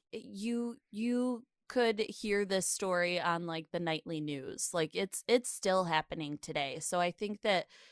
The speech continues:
this really taps into that primal fear that we all experience, and we share, like, we all have these shared experiences of stuff that goes on, and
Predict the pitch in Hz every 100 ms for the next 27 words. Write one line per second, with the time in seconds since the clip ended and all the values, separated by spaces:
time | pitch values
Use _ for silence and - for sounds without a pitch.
0 | _ - 233 - 269 220 175 - 165 165
1 | - 165 170 - 180 160 165 147 - -
2 | _ _ _ _ - 175 160 170 170 165
3 | - 151 147 147 196 233 _ 175 165 175
4 | 170 160 160 170 - - - 151 156 175
5 | 185 202 - - 180 170 165 160 151 -
6 | - _ _ _ - - 185 _ _ 185
7 | 196 214 - - 240 226 220 220 208 214
8 | 277 220 208 240 208 220 202 196 - 190
9 | 190 185 - 170 185 196 170 160 151 156
10 | - - 185 170 170 - 160 156 151 156
11 | 147 147 160 151 147